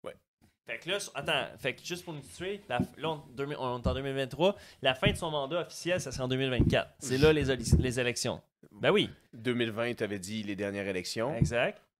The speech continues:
Speaker 1: Deux mille vingt-quatre.
Speaker 2: Deux mille vingt-quatre, Monsieur quarante-cinquième se représente.
Speaker 1: Monsieur quarante-cinquième se représente.
Speaker 2: Pour challenger Monsieur quarante-sixième.
Speaker 1: Monsieur quarante-sixième, euh,
Speaker 2: Joseph, de son
Speaker 1: Joseph,
Speaker 2: petit nom.
Speaker 1: de son petit nom,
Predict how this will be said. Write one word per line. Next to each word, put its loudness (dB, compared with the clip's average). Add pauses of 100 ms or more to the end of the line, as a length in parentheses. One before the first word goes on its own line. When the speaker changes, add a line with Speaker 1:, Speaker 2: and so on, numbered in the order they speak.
Speaker 1:
Deux -8
mille -6
vingt-quatre. -8
Speaker 2:
Deux -10
mille 8
vingt-quatre, -4 (540)
Monsieur -10
quarante-cinquième 0 (920)
se 2
représente. 2 (460)
Speaker 1:
Monsieur -4
quarante-cinquième 6
se 4
représente. 2
Speaker 2:
Pour -8
challenger 0
Monsieur -4
quarante-sixième. -4
Speaker 1:
Monsieur -2
quarante-sixième, 0 (880)
euh, -10
Speaker 2:
Joseph, 2
de -6
son -4
Speaker 1:
Joseph, 2
Speaker 2:
petit 6
nom. 0
Speaker 1:
de -10
son -6
petit -6
nom, 0